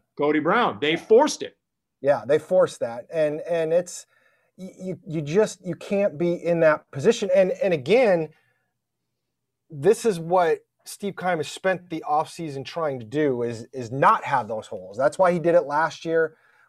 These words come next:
Speaker 2: with the guys he signed in Campbell and Jordan Phillips.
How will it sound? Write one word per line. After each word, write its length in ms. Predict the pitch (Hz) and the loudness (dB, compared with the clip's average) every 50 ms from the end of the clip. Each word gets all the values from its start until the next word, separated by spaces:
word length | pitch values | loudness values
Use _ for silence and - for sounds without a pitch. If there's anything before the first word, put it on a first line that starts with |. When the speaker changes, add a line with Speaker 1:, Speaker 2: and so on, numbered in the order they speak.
| _ - | _ -6
Speaker 2:
with 140 | 147 143 - | -6 -4 -2
the 80 | 156 | 0
guys 280 | 135 151 147 151 143 120 | 2 2 2 2 2 0
he 100 | 151 143 | -4 -10
signed 420 | - - 156 143 147 147 143 139 | -6 -4 -2 0 0 0 0 -2
in 80 | 135 127 | -4 -8
Campbell 540 | 131 - 143 139 147 143 139 143 143 143 135 | -10 -8 -4 -4 -2 -2 0 0 0 0 0
and 120 | 123 120 | -2 -2
Jordan 280 | 120 135 143 139 135 123 | -2 -2 -2 -4 -4 -8
Phillips. 600 | - - 143 139 143 147 - - - - - | -6 -4 -2 0 0 0 0 -4 -10 -20 -20